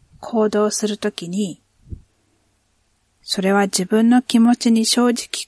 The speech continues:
正直かどうかっていうのを、こう考えるようになりました。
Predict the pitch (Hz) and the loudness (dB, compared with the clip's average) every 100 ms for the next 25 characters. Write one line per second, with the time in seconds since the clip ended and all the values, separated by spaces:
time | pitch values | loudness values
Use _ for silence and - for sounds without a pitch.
0 | - - 247 254 247 285 - - 170 170 | -10 -2 2 4 4 2 0 -4 -4 0
1 | 196 202 - 175 180 - - 175 180 175 | 0 0 0 -2 -2 -4 -10 -6 -4 -4
2 | 190 240 185 - _ _ _ _ _ _ | -2 0 0 -6 _ _ _ _ _ _
3 | - 165 - 208 233 254 262 262 - _ | -16 -10 -6 -2 2 4 6 4 0 _
4 | - 180 175 175 175 180 180 180 - - | -6 -4 -4 -6 -6 -4 -4 -6 -6 -8
5 | - | -10